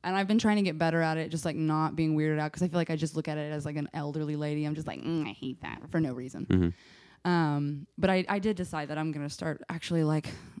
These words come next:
Speaker 1: actively putting stuff I build and, you know, how I do no waste stuff, you know. Um, there's so many things that you can do to just not create plastic. I mean, like, we can start there. Recycling, guys, let's talk about recycling. That's a whole podcast in and of itself.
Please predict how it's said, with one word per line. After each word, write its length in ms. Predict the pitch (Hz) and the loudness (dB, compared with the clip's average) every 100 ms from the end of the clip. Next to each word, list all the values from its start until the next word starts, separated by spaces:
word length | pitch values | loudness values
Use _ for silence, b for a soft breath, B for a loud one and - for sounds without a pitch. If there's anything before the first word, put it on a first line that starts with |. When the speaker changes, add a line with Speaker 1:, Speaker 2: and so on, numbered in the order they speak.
| _ - | _ -4
Speaker 1:
actively 540 | 135 - 156 143 151 | -4 -2 -2 2 2
putting 240 | - 143 | 2 2
stuff 220 | 143 135 135 | 2 0 -6
I 80 | 139 | 4
build 340 | 190 190 175 | 6 6 2
and, 260 | 143 143 - b b - | -2 -6 -8 b b 0
you 180 | 170 | 2
know, 360 | 156 139 135 139 | 2 0 -4 -6
how 240 | 160 190 175 | -2 2 4
I 200 | 160 156 156 147 | 2 -4 -16 -14
do 240 | 180 202 | -10 -4
no 180 | 208 190 | 0 0
waste 320 | 190 190 202 | 0 0 -2
stuff, 400 | - 185 180 175 | -2 0 0 -2
you 100 | 175 | 0
know. 340 | 156 151 143 143 B B B - | 0 2 0 -4 B B B -4
Um, 520 | 151 139 - 113 - | -2 -2 -4 -6 -2
there's 180 | 180 175 | 0 0
so 200 | - 196 | 4 6
many 160 | 220 233 | 8 6
things 180 | 214 | 4
that 80 | 196 | 2
you 60 | 180 | 0
can 120 | 175 | -2
do 140 | 170 156 | 0 0
to 60 | |
just 200 | 147 151 | 0 0
not 180 | 156 147 | 0 -2
create 260 | - 143 - | -6 -8 -8
plastic. 440 | - 170 - - | -6 -6 -8 -12
I 60 | - | -12
mean, 100 | - | -12
like, 100 | - | -10
we 80 | 165 | -6
can 140 | 147 | -6
start 300 | - - - | -4 -6 -6
there. 220 | - - 170 | -6 -2 0
Recycling, 680 | - 165 160 147 143 143 | 4 2 2 0 0 -2
guys, 420 | - 151 147 139 156 | 0 2 2 -2 -6
let's 100 | - | -2
talk 180 | 196 | 0
about 200 | 170 151 | 2 0
recycling. 440 | 151 151 151 151 147 | 0 -2 -2 -4 -4
That's 220 | 185 185 | -4 -2
a 40 | |
whole 160 | 165 147 | -2 0
podcast 500 | 156 143 - 143 143 | -2 -4 -4 -8 -2
in 80 | 160 | 2
and 120 | 147 | 2
of 100 | 143 | 0
itself. 480 | 135 - 180 170 156 | -4 2 4 4 2